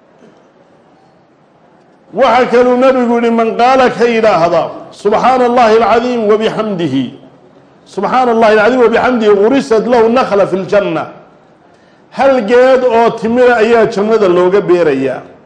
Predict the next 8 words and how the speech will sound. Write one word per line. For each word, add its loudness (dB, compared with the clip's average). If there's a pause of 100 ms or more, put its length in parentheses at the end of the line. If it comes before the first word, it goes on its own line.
(2000)
Xadiidka 0
waxaa 4
warinaya 4
Abu 0
Daawuud, 2 (840)
waxaa 0
warinaya 2 (120)
Xaakim, 0